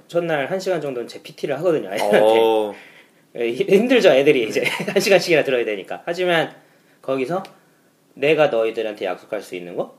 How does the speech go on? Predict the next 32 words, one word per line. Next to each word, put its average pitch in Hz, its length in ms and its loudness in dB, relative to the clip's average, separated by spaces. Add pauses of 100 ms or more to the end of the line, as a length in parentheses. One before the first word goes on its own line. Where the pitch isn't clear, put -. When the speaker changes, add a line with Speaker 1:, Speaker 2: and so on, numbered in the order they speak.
(140)
Speaker 1:
하고 202 260 -4
싶은 117 400 -12
거, - 260 -8 (480)
그리고 - 220 -12
내가 92 160 -8
해줄 196 240 -8
수 - 160 -10
있는 90 260 -10
거, - 160 -20 (580)
그리고 107 140 -10
이거는 123 400 -6
할 247 240 -2
수도 214 340 -4
있는 101 260 -4
거, 85 80 -10
뭐 - 100 -10
이런 170 160 -6
것들을 156 880 -2
하면 185 420 -4 (1800)
진짜 254 420 -2
잘 156 240 -2
기억하더라고요. 113 720 -10 (220)
Speaker 2:
그쵸. - 200 -12
Speaker 1:
선생님이 185 420 -4
Speaker 2:
네. 143 180 -4
Speaker 1:
이거는 147 360 -2
싫어해, 104 540 -6
이거는 120 420 -6
좋아해, 90 440 -12
뭐 101 120 -14
이런 101 200 -12
것들을 92 540 -14